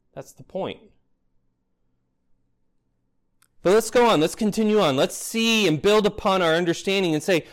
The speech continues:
why is it that we can't live in sin anymore? They are alienated from the life of God because of the ignorance that is in them.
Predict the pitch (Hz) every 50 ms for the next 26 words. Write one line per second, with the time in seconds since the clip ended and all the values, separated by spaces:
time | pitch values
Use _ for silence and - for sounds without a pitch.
0 | - - - 139 147 170 208 262 294 277 254 262 269 254 - 214 190 - 196 180
1 | 170 175 190 190 - - - 220 220 226 190 - 170 175 196 214 208 185 165 151
2 | 147 139 139 143 135 127 - - 190 180 165 143 123 120 117 110 104 104 101 95
3 | - - - - - _ _ _ _ _ _ _ _ _ _ _ _ _ _ _
4 | _ _ _ _ _ _ _ _ _ _ _ _ _ _ _ _ _ _ _ _
5 | _ _ _ _ _ _ _ _ _ _ _ _ _ _ _ _ _ _ _ _
6 | _ _ _ _ - 165 180 175 170 - - 185 196 220 247 277 285 269 262 254
7 | 247 240 233 233 233 233 226 233 233 214 - - - 208 180 165 156 156 156 170
8 | 190 226 247 247 - 226 170 - - - 151 135 135 135 135 139 135 - 175 170
9 | - 185 170 156 170 151 151 160 156 - 180 202 226 190 175 165 160 156 151 151
10 | 147 - - 143 139 135 131 127 151 165 170 170 147 117 104 98 85